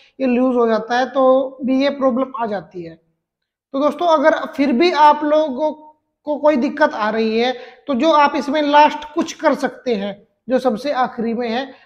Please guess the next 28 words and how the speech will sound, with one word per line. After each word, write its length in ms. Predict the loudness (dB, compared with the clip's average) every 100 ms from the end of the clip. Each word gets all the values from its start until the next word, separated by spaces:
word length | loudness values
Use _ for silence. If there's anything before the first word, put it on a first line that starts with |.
| _
वो 120 | -2 0
इसका 280 | -2 0
एक 140 | 0 0
reset 340 | -4 -4 -4 -4
button 380 | -6 -6 -8
है। 120 | -10 -14 _ _ -10
अगर 220 | -4 -2
ये 100 | -4
फिर 200 | -6 -6
भी 140 | -6 -4
काम 360 | -2 -4 -6 -14 _ _ -8
नहीं 240 | -2 -2 -2
कर 120 | -4
रहा 180 | -4 -4
है 100 | -4
तो 120 | -4
आपको 380 | -4 -6 -6 -4
ये 80 | -4
दिखाना 360 | -6 -12 -14 -12
पड़ेगा, 340 | -8 -4 -4
नहीं 200 | -4 -6
तो 160 | -4 -4
आप 220 | -4 -6
इसका 260 | -12 -8 -4
जो 140 | -2
reset 340 | -2 -4 -8 -8
button 320 | -10 -10 -10
है 140 | -12